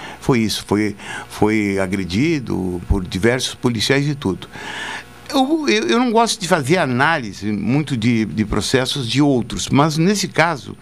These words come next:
uma coisa me desperta. É, nesse ca-, no, no, no dois mil, no janeiro de do-, foi janeiro de dois mil e oito, não é verdade?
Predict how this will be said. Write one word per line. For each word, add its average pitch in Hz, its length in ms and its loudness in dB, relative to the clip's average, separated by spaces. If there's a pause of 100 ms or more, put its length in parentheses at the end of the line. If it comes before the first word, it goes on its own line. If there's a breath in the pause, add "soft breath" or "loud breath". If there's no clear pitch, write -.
(200 loud breath)
uma 127 160 0
coisa 165 360 -2
me 151 260 0
desperta. - 680 -2 (680 loud breath)
É, 127 260 4
nesse 208 420 2
ca-, 180 360 0
no, 160 340 2
no, 143 640 2
no 135 220 0
dois 135 340 0
mil, 143 400 -2 (760 loud breath)
no 117 180 2
janeiro 143 480 4
de 113 120 0
do-, 101 380 -2
foi 123 160 -2
janeiro 123 400 2
de 95 140 -4
dois 107 180 0
mil 117 140 0
e 113 40 0
oito, 143 360 0
não 92 80 0
é - 20 0
verdade? 107 580 0